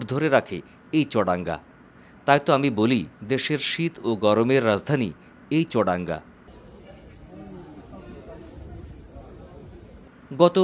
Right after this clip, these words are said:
ঊনত্রিশে এপ্রিল দেশের সর্বোচ্চ তাপমাত্রার রেকর্ড ছিল তেতাল্লিশ ডিগ্রি সেলসিয়াস এই চুয়াডাঙ্গাতে, যা কিনা গত ঊনত্রিশ বছরের মধ্যে সর্বোচ্চ। আর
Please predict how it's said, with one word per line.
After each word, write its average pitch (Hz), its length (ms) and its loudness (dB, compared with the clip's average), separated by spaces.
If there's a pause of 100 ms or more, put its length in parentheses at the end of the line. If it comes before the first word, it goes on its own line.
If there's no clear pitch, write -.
(120)
ঊনত্রিশে 160 460 -2 (120)
এপ্রিল 135 420 -2
দেশের 123 300 -2
সর্বোচ্চ 139 500 -2 (140)
তাপমাত্রার 117 680 2
রেকর্ড 110 340 0
ছিল 123 220 0 (460)
তেতাল্লিশ 160 480 4
ডিগ্রি 117 300 -2
সেলসিয়াস 107 640 4 (180)
এই 160 120 4
চুয়াডাঙ্গাতে, 92 600 0 (600)
যা 143 180 6
কিনা 165 320 0
গত 110 260 2 (200)
ঊনত্রিশ 135 420 -2
বছরের 127 400 2
মধ্যে 143 320 -4
সর্বোচ্চ। 101 440 -2 (1160)
আর 107 100 6